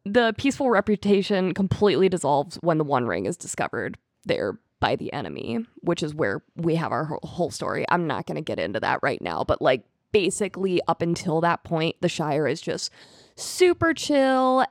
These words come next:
Everybody's having a great time. They're planting their crops. They're loving life.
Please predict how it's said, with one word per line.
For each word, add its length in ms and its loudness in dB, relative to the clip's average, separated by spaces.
Everybody's 500 0
having 320 -6
a 60 -4
great 320 -2
time. 560 2
They're 140 4
planting 460 0
their 180 -2
crops. 640 2
They're 180 0
loving 420 2
life. 640 4